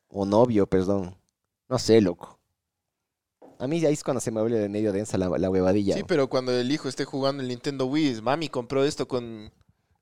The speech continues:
Speaker 2: con
Speaker 1: Sí.
Speaker 2: el OnlyFans", así que calladito.
Speaker 1: Qué hermoso, pero, cacha, que, que, que el tener el poder de que tu,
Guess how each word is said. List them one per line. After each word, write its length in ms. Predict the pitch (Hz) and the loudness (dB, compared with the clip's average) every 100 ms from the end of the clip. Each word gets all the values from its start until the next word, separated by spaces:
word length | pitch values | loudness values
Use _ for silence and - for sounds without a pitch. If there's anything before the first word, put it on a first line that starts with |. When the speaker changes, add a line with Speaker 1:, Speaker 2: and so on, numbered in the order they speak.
| - | -8
Speaker 2:
con 60 | 113 | -2
Speaker 1:
Sí. 60 | |
Speaker 2:
el 100 | 117 127 | 0 0
OnlyFans", 440 | 139 127 180 123 85 | -4 -6 -8 -8 -8
así 200 | 104 135 | -8 -8
que 120 | 135 | -6
calladito. 540 | 123 120 135 247 - - - 196 196 196 180 180 165 - - - - | -2 -2 -2 -6 -10 -20 -20 -20 -20 -20 -20 -20 -20 -20 -20 -20 -10
Speaker 1:
Qué 100 | - | -8
hermoso, 380 | 127 120 175 107 - | -4 -2 2 2 6
pero, 220 | 135 113 | 6 6
cacha, 320 | 131 - 135 | 4 2 0
que, 240 | 107 - 139 | -2 -6 -6
que, 260 | - - | -8 -8
que 120 | - | -6
el 60 | 120 _ - | -6 _ -4
tener 200 | 113 139 | 4 4
el 60 | 165 | 4
poder 400 | - 110 120 147 | 6 10 10 8
de 120 | 143 | 6
que 140 | - | 2
tu, 220 | - 107 | -4 -4